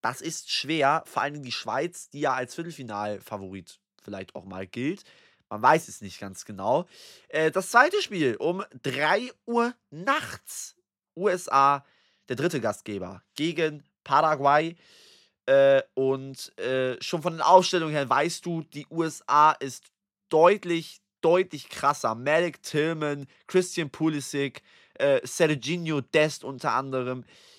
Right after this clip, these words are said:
Äh, bei, äh, Paraguay kennt man gar nicht so viele. Also vielleicht noch den Almiron aus der Premier League. Aber sonst war's es auch tatsächlich.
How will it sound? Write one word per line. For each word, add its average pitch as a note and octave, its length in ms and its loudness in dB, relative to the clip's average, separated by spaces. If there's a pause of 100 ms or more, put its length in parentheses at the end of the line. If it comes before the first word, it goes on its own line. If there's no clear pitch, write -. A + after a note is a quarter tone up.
(160)
Äh, B2+ 300 -2 (120)
bei, B2+ 400 2 (680)
äh, A#2+ 400 -2
Paraguay C#3+ 680 2 (200)
kennt - 180 -8
man E3+ 180 -6
gar C3+ 180 -6
nicht D3+ 140 -12
so C#3 100 -14
viele. E3+ 280 -8
Also A#2 200 -6
vielleicht C3 340 -6
noch C3+ 140 -8
den B2 380 -10
Almiron C3 560 -2
aus B2 180 -6
der A#2 120 -8
Premier D3+ 340 -8
League. A#2 200 -12
Aber B2+ 220 0
sonst C3 320 -6
war's D#3+ 240 0
es - 140 -4
auch D#3+ 140 4
tatsächlich. A2 580 -6